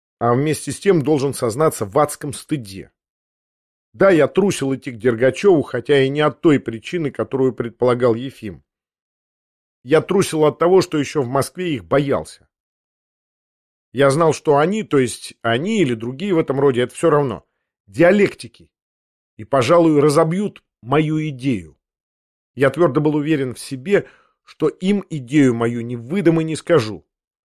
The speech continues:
Но они, то есть опять-таки они или вроде них, могли мне сами сказать что-нибудь, от чего я бы сам разочаровался в моей идее, даже и не заикаясь им про неё.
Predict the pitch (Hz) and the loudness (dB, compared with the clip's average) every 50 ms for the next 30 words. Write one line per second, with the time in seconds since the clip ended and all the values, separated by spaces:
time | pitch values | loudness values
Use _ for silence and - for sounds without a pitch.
0 | _ _ _ _ - 113 123 135 156 190 226 233 185 - 147 135 117 - - 131 | _ _ _ _ -4 -2 0 0 0 0 0 -2 -2 0 0 0 0 0 -2 -2
1 | 117 - 143 131 - - _ - 127 117 117 143 180 208 190 143 117 110 107 139 | 0 0 0 0 -2 -4 _ -2 -2 0 0 -2 -2 -4 -2 -2 -4 -4 -2 0
2 | 170 165 127 139 156 156 139 - _ _ _ _ _ _ _ _ _ _ _ _ | 0 0 0 -2 -6 -6 -8 -10 _ _ _ _ _ _ _ _ _ _ _ _
3 | _ _ _ _ _ _ _ _ 95 107 120 123 113 120 170 196 202 196 185 185 | _ _ _ _ _ _ _ _ -6 -4 -4 -4 -2 -2 -2 -2 -2 0 0 0
4 | - - - - 190 165 143 123 104 - - 127 117 117 123 107 - - - 131 | -2 -2 -2 -2 0 0 0 0 -4 -6 -6 -6 -2 -2 -2 -2 -4 -6 -10 -10
5 | 123 135 156 175 190 - - 123 110 - - - 139 156 165 156 - - _ _ | -10 -8 -8 -10 -6 -4 -4 -4 -4 -6 -8 -4 0 2 2 2 0 -4 _ _
6 | _ _ _ _ _ _ _ _ _ 113 147 156 147 160 - - - - 196 165 | _ _ _ _ _ _ _ _ _ 0 0 2 2 0 -2 -2 -2 0 0 0
7 | 139 120 117 117 113 110 - - 143 131 147 165 175 151 127 - - 107 95 104 | 0 0 -2 -4 -8 -10 -10 -6 -2 0 2 4 4 4 2 0 -6 -14 -8 -4
8 | 123 135 151 151 147 131 127 143 139 127 131 170 165 143 117 95 82 78 82 131 | -2 0 0 0 0 -2 -4 -6 -10 -10 -8 -6 -6 -6 -6 -8 -12 -8 _ -2
9 | 131 120 104 135 135 135 131 135 143 139 120 107 147 160 160 - - - 175 151 | -2 0 -2 -4 -6 -8 -8 -8 -10 -10 -10 -8 -8 -8 -8 -6 -2 0 2 2
10 | 123 107 - - 95 90 87 - - 110 120 127 131 123 113 101 73 - | 2 0 -4 -10 -16 -16 -16 -14 -12 -10 -8 -8 -6 -6 -6 -8 -8 -10